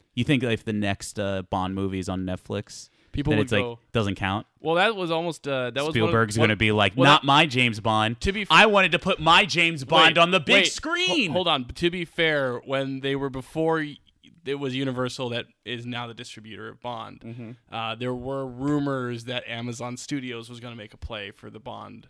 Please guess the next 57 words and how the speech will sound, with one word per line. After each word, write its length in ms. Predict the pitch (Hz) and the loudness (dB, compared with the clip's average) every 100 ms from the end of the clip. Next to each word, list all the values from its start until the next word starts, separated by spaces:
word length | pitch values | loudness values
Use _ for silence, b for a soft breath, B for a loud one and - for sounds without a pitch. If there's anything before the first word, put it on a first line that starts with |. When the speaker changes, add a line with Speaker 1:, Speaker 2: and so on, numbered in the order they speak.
| _ | _
Speaker 2:
distribution 640 | 117 - 110 113 - - | -18 -18 -18 -18 -18 -18
rights. 100 | 92 | -4
Speaker 1:
I 100 | 110 104 | -2 0
thought 240 | 104 80 | -2 -2
they 100 | 87 | -8
were 80 | 90 | -8
gonna 140 | 87 | -8
make 180 | 85 - | -8 -8
a 40 | |
play. 460 | - - 90 76 - _ _ _ | -8 -6 -8 -8 -16 _ _ _
Like, 180 | 95 92 | -10 -6
they're 120 | 101 | -6
gonna 180 | 87 80 | -6 -10
do, 220 | 76 85 | -12 -12
like, 160 | 80 82 _ | -12 -14 _
Bond 400 | 104 92 87 87 | -4 -2 -4 -10
the 60 | 139 | 2
Speaker 2:
That 180 | 170 233 | 4 4
would 160 | 320 226 | 2 0
be 60 | 233 | -2
Speaker 1:
musical. 160 | 190 | 0
Speaker 2:
cool, 260 | 196 190 160 | 2 4 2
actually, 480 | 139 127 - 139 127 | 0 -4 -6 -6 -6
if, 140 | 120 | -6
if 140 | 147 135 | -8 -4
Amazon 400 | 147 156 151 143 | -4 -4 -4 -4
Studios 420 | - 139 143 139 | -6 -4 -4 -4
made, 180 | 131 131 | -4 -4
like, 140 | 127 | -6
a 80 | 120 | -8
play, 600 | 131 131 123 131 143 143 _ | -10 -8 -6 -4 -6 -8 _
but 140 | 127 127 | -10 -8
then 180 | 131 | -6
you 100 | 131 | -8
had 220 | 120 127 123 | -8 -8 -8
to, 60 | |
like, 200 | 123 120 - | -8 -10 -12
order 280 | 104 120 123 | -12 -6 0
the 40 | |
Speaker 1:
Would 160 | 156 139 | 0 2
you, 120 | 139 | 0
Speaker 2:
play 200 | 143 151 | 0 -2
Speaker 1:
would 80 | 139 | -2
Speaker 2:
off 80 | |
Speaker 1:
you 80 | - | -2
Speaker 2:
of 60 | - | -4
Speaker 1:
be, 140 | 185 | -6
Speaker 2:
Prime. 380 | 131 120 127 151 | -6 -6 -8 -8
Speaker 1:
would 160 | 135 131 | -6 -4
you 80 | 170 | -4
be 100 | 180 | -6
excited 420 | 147 - 123 131 | -6 -6 -6 -8
for 140 | - | -10
the 140 | 117 117 | -10 -10
James 320 | - 117 110 | -8 -8 -6
Bond 260 | 117 113 113 | -6 -6 -6
musical 560 | 110 113 - 135 131 | -8 -10 -12 -12 -12